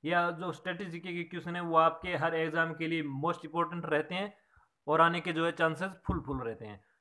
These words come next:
तो इस वीडियो को पूरा देखेंगे, स्किप नहीं करेंगे और आप हमें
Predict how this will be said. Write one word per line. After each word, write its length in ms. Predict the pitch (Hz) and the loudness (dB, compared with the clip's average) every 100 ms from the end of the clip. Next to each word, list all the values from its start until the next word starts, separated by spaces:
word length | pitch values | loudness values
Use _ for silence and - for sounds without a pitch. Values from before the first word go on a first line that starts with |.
| - | -10
तो 60 | |
इस 160 | 175 170 | -8 -6
वीडियो 220 | 180 175 | -4 -4
को 80 | 160 | -4
पूरा 240 | 156 170 | -2 0
देखेंगे, 300 | 170 165 180 | 0 -2 -6
स्किप 300 | 170 - 160 | -10 -6 -6
नहीं 220 | 151 160 160 | -4 -4 -4
करेंगे 300 | 170 170 170 | -4 -4 0
और 180 | 165 | 4
आप 160 | 160 160 | 6 6
हमें 320 | 151 160 156 | 4 0 -2